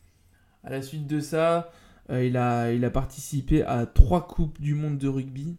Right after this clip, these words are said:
en, en quatre-vingt-sept et en quatre-vingt-onze. Et il a été l'un des principaux acteurs de la victoire de la France, euh, en, en quatre-vingt-sept, euh, enfin, l'un de la victoire de, de, du beau parcours de l'équipe de France.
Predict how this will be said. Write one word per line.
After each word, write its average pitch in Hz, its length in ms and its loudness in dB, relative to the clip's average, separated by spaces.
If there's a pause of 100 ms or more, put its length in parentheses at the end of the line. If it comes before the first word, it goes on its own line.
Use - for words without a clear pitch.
(100)
en, 120 380 -8 (160)
en 120 80 -12
quatre-vingt-sept 147 840 -6 (100)
et 110 80 -6
en 120 120 -4
quatre-vingt-onze. 135 840 -4 (760)
Et 135 80 4
il 127 180 4
a 127 40 4
été 131 260 2
l'un 143 140 0
des 127 160 -2
principaux 139 540 -2
acteurs 135 320 -2
de 135 80 -2
la 123 140 -2
victoire 131 380 -4
de 151 60 -8
la 120 100 -4
France, 139 400 -10
euh, 123 120 -6
en, - 220 -12 (140)
en 135 120 -8
quatre-vingt-sept, 131 840 -10
euh, 107 140 -10 (760)
enfin, 120 240 -10
l'un 123 240 -6 (160)
de 123 200 -8
la 120 140 -4
victoire 120 520 -8
de, 76 580 -10
de, 110 120 -8
du - 200 -12
beau 147 240 8
parcours 143 460 0
de 127 80 0
l'équipe 117 320 -6
de 117 120 -4
France. - 400 -14